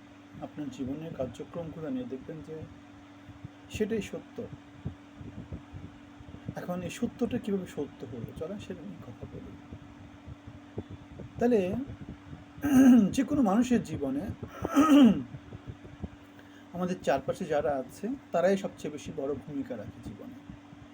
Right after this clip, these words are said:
আবার তাদের চারপাশে যারা আছে তারা ভূমিকা রাখে সবচেয়ে বেশি, এবং তাদেরকে নিয়ে ইন্টারঅ্যাকশনটা সবচেয়ে বেশি হয়। জীবনে ইনফ্লুয়েন্সের কথা যদি বলি,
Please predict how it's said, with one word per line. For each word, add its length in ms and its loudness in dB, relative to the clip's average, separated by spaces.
আবার 200 -2
তাদের 260 2
চারপাশে 360 0
যারা 220 2
আছে 340 -4
তারা 160 -2
ভূমিকা 360 -6
রাখে 600 -16
সবচেয়ে 300 -6
বেশি, 280 -14
এবং 160 -2
তাদেরকে 360 2
নিয়ে 160 0
ইন্টারঅ্যাকশনটা 560 -2
সবচেয়ে 460 -12
বেশি 380 -10
হয়। 140 -10
জীবনে 320 -2
ইনফ্লুয়েন্সের 540 0
কথা 180 0
যদি 280 -6
বলি, 160 -8